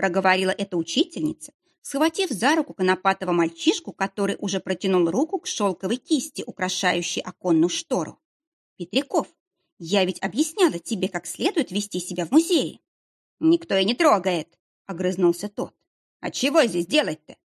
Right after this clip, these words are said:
Скука!" Петряков оставил в покое штору и схватил за волосы удачно подвернувшуюся одноклассницу. "Дети!"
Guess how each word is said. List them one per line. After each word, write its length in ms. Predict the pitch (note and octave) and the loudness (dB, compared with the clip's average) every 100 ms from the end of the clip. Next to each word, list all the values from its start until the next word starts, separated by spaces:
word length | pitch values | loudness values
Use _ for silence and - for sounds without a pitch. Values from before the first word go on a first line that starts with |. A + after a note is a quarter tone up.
| _ | _
Скука!" 580 | - - F#4 A3+ - F3 _ _ _ _ _ _ _ | -18 -2 2 2 -2 -10 _ _ _ _ _ _ _
Петряков 600 | G3+ - F3+ - C4+ - - | -10 -4 -6 2 2 2 -6
оставил 460 | G#3+ - F#3 F#3 | -8 -2 0 0
в 60 | - | -4
покое 360 | F#3+ - F#3+ | -8 -4 -2
штору 520 | G#3 - - D4 A3+ - _ _ - | -2 -4 -4 -4 -4 -12 _ _ -8
и 60 | |
схватил 480 | G3+ - G3 - G3+ | -6 -2 -2 0 -2
за 160 | F#3 F#3 | 2 2
волосы 380 | G3 F#3+ - - | 2 0 -2 -8
удачно 440 | F3 A3 F#4+ F4+ | -2 0 0 0
подвернувшуюся 800 | - E3+ F#3+ F#3 F3+ - F#3 - | 0 0 0 2 0 -2 -6 -6
одноклассницу. 960 | - F3+ F#3+ C4+ G3 - D#3+ - - - _ _ _ _ _ _ _ _ _ _ _ _ | -6 -4 -2 0 0 -2 -6 -6 -14 -14 _ _ _ _ _ _ _ _ _ _ _ _
"Дети!" 800 | G#4 G4+ G#4 C4+ G#3+ - F4 - | -4 2 2 2 -2 -4 -4 -4